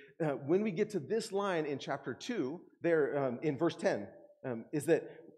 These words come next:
"I bring you, do not be afraid." Go ahead and put that verse back up. So, "Do not be afraid. I bring you great news of, good news of great joy." And when he gets to that part in his performance, I remember that line, and I'll, I'll get to it in a minute, because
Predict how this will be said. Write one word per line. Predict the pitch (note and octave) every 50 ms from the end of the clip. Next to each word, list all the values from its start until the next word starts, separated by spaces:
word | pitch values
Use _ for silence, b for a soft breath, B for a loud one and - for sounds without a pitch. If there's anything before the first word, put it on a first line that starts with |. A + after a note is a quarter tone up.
| _ -
"I | D#3 F#3
bring | D3+ F3 G3 G3+ G3
you, | F#3+ D#3
do | C#3 B2+ E3 G3 A3+ A#3+ A#3+
not | G#3+ G3+ G#3 G#3 F3 - C3
be | C#3 D#3+ E3+ E3+ - -
afraid." | D#3 - F3+ D3+ B2+ B2
Go | F#3 F#3
ahead | E3+
and | D#3 D3 - - B2 -
put | - E3+ -
that | D3 - A#2+ A#2
verse | D3+ C3+ -
back | C3+ A#2 - -
up. | C3 C3+ - - - _ _ _ _ _ B2+
So, | - F3 D3
"Do | A#2 F3 A3
not | A3+ A#3 A3 -
be | F3+ E3
afraid. | F#3 F3 F3+ - A#3+ G#3+ D3
I | C#3
bring | - - F#3 F3+
you | F3+ F3
great | - - F#3+ F#3 -
news | F3 F3+ G3 G3+ G3 E3+ C#3+
of, | - D3 C#3+ C#3 - -
good | G3 G3+
news | G3+ G3+ F3+ D3
of | E3 C3+ A#2 -
great | - D3 E3+ F#3 F#3 F3 F3+ B B B B B A#2+
joy." | A2 F#3 G3+ G3+ F#3+ D#3 B2 B B B B B
And | F#3 F#3+ F3 E3 -
when | D3+ F3+ G#3+ G3
he | G3+ A3 G3+
gets | D#3+ C#3 - G#3+ A#3+ A#3 A#3 -
to | - G#3+ D#3+
that | F3+ E3+ D#3+ C#3+ - -
part | - - C3+ A2+ C3 D#3 - - B B B B B
in | E3 E3
his | E3 D#3+ D#3+
performance, | E3+ D3+ - F#3+ G3+ F#3 E3 - -
I | C#3+
remember | D#3 D#3 D#3 D3+ D#3+ F3 G3 G#3 F#3+ G3+ G3+ F3+
that | D#3+ B2 D3+ D#3 D#3 - D3+
line, | D3 D#3 D#3+ D3 B2+ A#2+
and | B2
I'll, | B2+ B2 B2+ -
I'll | C#3 C3+
get | C3+ F3+ F3+ F3+
to | F3+ D#3+
it |
in | C3+
a | C#3
minute, | E3 D3+ B2+ A#2+
because | D#3 D#3 - A3+ A3+ G#3 F3 -